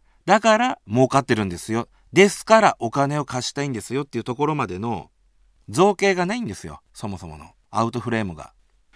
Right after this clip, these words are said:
で、商売のことを一番ご理解されてるのは、当然言うまでもなく、このシーディーを拝聴していただいてる経営者の方や、あとはその、要は経理担当者の皆さんなんですね、要は。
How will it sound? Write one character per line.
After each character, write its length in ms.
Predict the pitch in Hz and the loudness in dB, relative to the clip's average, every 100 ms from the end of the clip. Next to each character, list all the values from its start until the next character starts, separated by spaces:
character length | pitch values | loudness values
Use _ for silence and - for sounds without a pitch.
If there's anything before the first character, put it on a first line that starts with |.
| _ | _
で、 80 | 135 | -6
商 260 | - 220 240 | 0 2 4
売 200 | 214 156 | 4 4
の 80 | 127 | 0
こ 120 | 127 | -2
と 140 | 147 | 0
を 320 | 139 131 73 - _ _ _ _ - | 2 0 -2 -12 _ _ _ _ -10
一 220 | 117 156 | -4 2
番 200 | 175 156 | 2 4
ご 140 | 117 | 2
理 80 | 147 | 0
解 200 | 143 117 | 0 -2
さ 120 | 113 | -2
れ 100 | 107 | -4
て 120 | 104 | -4
る 100 | 110 | -6
の 120 | 98 92 | -4 -2
は、 240 | 104 76 _ _ | -2 -4 _ _
当 260 | - 190 190 | 0 2 2
然 240 | 185 185 | 0 2
言 160 | 127 170 | 2 4
う 20 | |
ま 120 | 175 | 2
で 80 | 160 | 0
も 140 | 131 | -2
な 120 | 101 87 | -4 -6
く、 380 | 135 135 78 - _ _ _ _ _ | -2 -2 -4 -10 _ _ _ _ _
こ 120 | 147 | -2
の 220 | 156 110 | 0 0
シ 280 | - - 156 | 0 0 0
ー 40 | |
デ 100 | 147 156 | 0 0
ィ 40 | |
ー 120 | 123 | 2
を 240 | 110 82 - _ - | 0 -2 -8 _ -14
拝 220 | - 135 | -4 -2
聴 140 | 135 131 | 0 -2
し 60 | |
て 80 | - | -2
い 40 | |
た 100 | 131 | -4
だ 100 | 131 | -4
い 80 | 131 | -4
て 120 | - | -4
る 240 | 143 147 73 _ _ - | -4 -4 -6 _ _ -6
経 160 | 160 | -2
営 40 | 160 | -2
者 280 | 131 76 - _ - | -2 -4 -8 _ -10
の 80 | 113 | -8
方 240 | 120 139 | -4 -2
や、 300 | 151 147 - _ - | 2 2 0 _ -10
あ 120 | 123 | -4
と 80 | 156 | 0
は 140 | 147 | 0
そ 160 | - 98 | -2 -8
の、 120 | 87 | -8
要 80 | 85 | -10
は 80 | - | -6
経 200 | 131 160 | -2 0
理 100 | 175 | 0
担 220 | 185 185 | -2 0
当 160 | 190 | 0
者 140 | 175 110 | 0 -4
の 160 | 92 - _ _ | -6 -10 _ _
皆 200 | 90 156 | -4 0
さ 140 | 202 | 0
ん 40 | 156 | 0
な 80 | 85 | -4
ん 80 | |
で 60 | 65 | -12
す 100 | - | -14
ね、 200 | 101 - 135 | -14 -14 -16
要 180 | 85 | -16
は。 180 | 73 - | -16 -20